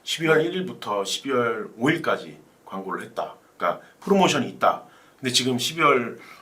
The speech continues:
Speaker 1: 오늘이 십이월 오일이네요. 그러면 십일월, <laughs> 십이월 사일까지 광고 프로모션이 있었다.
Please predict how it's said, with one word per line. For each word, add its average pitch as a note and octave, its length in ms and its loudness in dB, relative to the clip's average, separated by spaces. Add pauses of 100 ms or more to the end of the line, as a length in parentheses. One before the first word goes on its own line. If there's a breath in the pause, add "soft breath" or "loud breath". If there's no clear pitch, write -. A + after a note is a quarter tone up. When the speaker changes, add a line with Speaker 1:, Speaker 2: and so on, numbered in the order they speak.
(160 loud breath)
Speaker 1:
오늘이 A#2+ 320 0
십이월 D3 400 4
오일이네요. F#2+ 600 -8
그러면 A#2+ 180 -6
십일월, F3+ 640 4
<laughs> - 80 -20
십이월 B2 440 4
사일까지 C3+ 560 6
광고 G#2+ 440 -6 (300 loud breath)
프로모션이 B2 460 2
있었다. F#2 460 -4